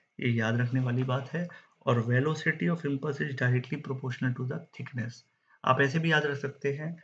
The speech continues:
कि देखिए, जैसे हाईवे पे गाड़ी तेज चलती है क्योंकि हाईवे का डायमीटर ज़्यादा होता है,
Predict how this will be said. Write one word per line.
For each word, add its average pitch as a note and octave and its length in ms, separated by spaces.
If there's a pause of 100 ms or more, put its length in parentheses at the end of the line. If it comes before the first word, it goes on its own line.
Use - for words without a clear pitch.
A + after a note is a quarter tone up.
(460)
कि C#3 120
देखिए, B2+ 460 (540)
जैसे C3 320
हाईवे C3+ 360
पे E3+ 120
गाड़ी D3 260
तेज E3+ 280
चलती E3 260
है E3 80
क्योंकि C#3+ 240
हाईवे C3+ 240
का C3+ 120
डायमीटर A#2+ 420
ज़्यादा E3+ 240
होता D3+ 300
है, C#3 140